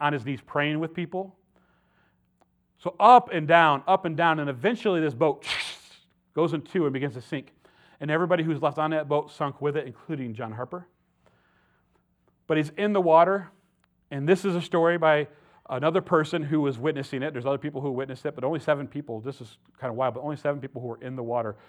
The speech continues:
were actually rescued from the Titanic. This man was one of them, and he wrote about it in his journal of what took place. As they're in the water, this guy is swimming around from one raft to another,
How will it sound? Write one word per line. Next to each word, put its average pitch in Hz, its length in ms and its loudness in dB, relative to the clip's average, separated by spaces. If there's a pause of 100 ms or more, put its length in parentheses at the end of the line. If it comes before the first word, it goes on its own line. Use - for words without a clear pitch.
(160)
were 123 80 -2
actually 120 220 -8
rescued 113 420 -8 (800)
from 123 120 -10
the 117 100 -6
Titanic. 120 460 -10 (560)
This 143 240 -4
man 120 280 -6
was 107 180 -14
one 127 160 -8
of 104 100 -10
them, 104 140 -10
and 110 60 -8
he 107 60 -8
wrote 113 220 -8
about 101 220 -6
it - 80 -16
in 113 100 -12
his 101 100 -12
journal 107 380 -10 (580)
of 110 140 -12
what 123 120 -8
took 113 180 -14
place. - 420 -8 (2750)
As 160 240 6
they're 185 140 2
in 175 40 0
the 175 80 0
water, 160 320 6
this 131 180 -6
guy 135 260 2
is 117 120 -2
swimming 147 360 -8
around 127 400 -4 (400)
from 120 180 -6
one 123 240 -6
raft 131 360 -4
to 127 120 -6
another, 117 400 -8